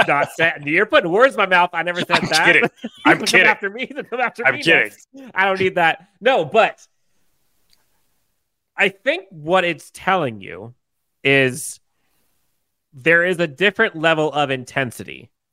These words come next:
Speaker 1: And, like, I don't remember the last time I saw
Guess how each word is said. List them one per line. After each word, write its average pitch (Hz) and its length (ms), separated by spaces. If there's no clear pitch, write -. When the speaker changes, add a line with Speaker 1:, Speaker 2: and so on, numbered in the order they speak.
Speaker 1:
And, 151 160
like, 160 240
I 269 180
don't 370 280
remember 202 300
the 151 60
last 139 200
time 147 180
I 139 100
saw 131 520